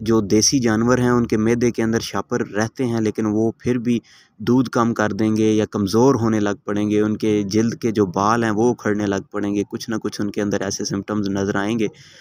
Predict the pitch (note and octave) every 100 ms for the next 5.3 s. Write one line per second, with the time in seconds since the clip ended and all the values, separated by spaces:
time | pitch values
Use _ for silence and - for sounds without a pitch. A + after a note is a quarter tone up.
0 | - - _ - G#2 G2+ G#2+ A#2+ C3+ C#3
1 | C3+ A#2+ B2 C3 C3 B2+ B2+ C3 C3 C3
2 | - A#2 A2+ A2+ A2 - - - - -
3 | - A#2+ B2 B2 A#2 - - B2+ B2 A#2
4 | A2+ G#2+ G#2 A2 - G#2+ G2+ G2+ - G2
5 | - A2+